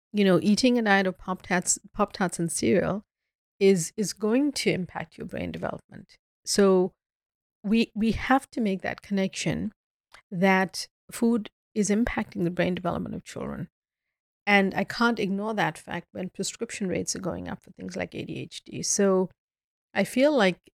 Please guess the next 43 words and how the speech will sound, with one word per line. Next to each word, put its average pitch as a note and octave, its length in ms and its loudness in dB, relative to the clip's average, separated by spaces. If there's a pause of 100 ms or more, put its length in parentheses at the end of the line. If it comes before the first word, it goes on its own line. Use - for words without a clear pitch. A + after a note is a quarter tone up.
(260)
taking G#3+ 280 0
a F#3+ 40 0
step - 280 0
back G#3 240 -6
from F#3+ 180 -12
that F#3+ 200 -8
and F#3+ 200 -8
re-, G3+ 280 -2 (100)
rethinking G3 800 0
what F#3 240 -2
we're F#3+ 140 -4
doing F#3+ 340 -4
from F#3+ 300 -14
early G3 220 -2
on G3+ 420 -4 (340)
is G3+ 140 -2
going A3 240 0
to - 120 -4
affect - 420 -10 (180)
the F#3+ 80 -6
brain F#3 240 -2
development F#3 420 -8
of F#3+ 100 -16
children. - 380 -14 (600)
Of - 160 -8
course, G#3+ 280 2
there F3 80 -2
are - 20 -4
genetic, F#3 420 -4 (160)
environmental F3+ 480 -2
factors, F3 420 -12
so G3+ 300 2
many F#3+ 260 0 (160)
different E3+ 320 -12
things. - 460 -6 (400)
Not F#3+ 240 0 (100)
every G3 160 -2
child F3+ 320 -2
has F3+ 460 -2
the F#3 60 -10
same F#3+ 260 0
access F3+ 420 0
to, E3+ 240 -14